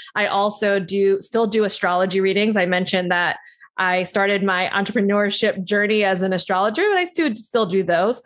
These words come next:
But if you wanna work with me in a coaching capacity where I use astrology and human design and a lot of these other mindset tools to give you permission slips and to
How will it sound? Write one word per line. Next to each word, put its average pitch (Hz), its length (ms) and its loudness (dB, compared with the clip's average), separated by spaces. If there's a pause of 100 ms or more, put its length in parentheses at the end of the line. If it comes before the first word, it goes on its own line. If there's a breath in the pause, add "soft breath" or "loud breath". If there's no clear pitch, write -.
(220 loud breath)
But 269 420 0
if 220 200 -2
you 254 100 2
wanna 277 280 0
work 208 320 0
with 226 120 -2
me 214 200 2
in 180 100 0
a 170 60 0
coaching 208 400 0
capacity 269 580 -2
where 214 180 0
I 196 60 0
use 214 680 0 (400 soft breath)
astrology 196 580 0
and 190 120 -2
human 196 340 2
design 175 680 0 (100)
and 175 340 0 (360)
a 196 40 2
lot 185 220 2
of 180 80 0
these 180 260 0
other 175 500 0
mindset 180 680 0
tools 180 400 0
to 185 340 0 (300 loud breath)
give 240 160 2
you 247 100 2
permission 233 560 0
slips 214 560 0
and 202 320 0
to 196 400 0